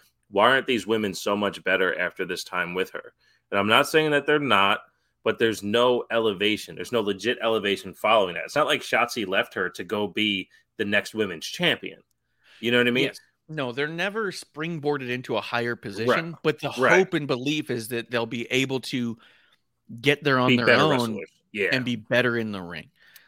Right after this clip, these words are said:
Speaker 2: That
Speaker 1: Yeah.
Speaker 2: the, it's not like, "Hey, you beat Natty and now you're springboarded into the main event." It's, "Hey, you've worked with Natty, so you should pretty much have all the fundamentals down and be able to work a crowd," right? Like,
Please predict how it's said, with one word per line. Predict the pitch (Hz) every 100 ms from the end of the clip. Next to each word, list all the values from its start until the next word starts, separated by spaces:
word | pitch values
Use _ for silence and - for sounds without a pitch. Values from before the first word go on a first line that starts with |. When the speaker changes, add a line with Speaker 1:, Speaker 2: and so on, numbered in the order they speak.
| _ -
Speaker 2:
That |
Speaker 1:
Yeah. | 113 - - _ _ _
Speaker 2:
the, | 131 131
it's | 135 -
not | 147 151
like, | 131 123
"Hey, | 143
you | 127 131
beat | 131 139
Natty | 120 120 117
and | 113
now | 110
you're | 107
springboarded | - 117 113 110
into | 107 98
the |
main | 101 95
event." | 101 107 -
It's, | 110 -
"Hey, | 135
you've | 123 113
worked | 131 165
with | 143
Natty, | 117 127 123 117 107
so | -
you | 131
should | 131 123
pretty | 185
much | 180 139
have | 131
all | 123
the | 110
fundamentals | - 120 113 117 127 113
down | 113 113 110
and | 107 101
be | 113
able | 107 104
to | 101
work | 104 101
a | 101
crowd," | - 95 80
right? | 85 104 131 - -
Like, | 95 98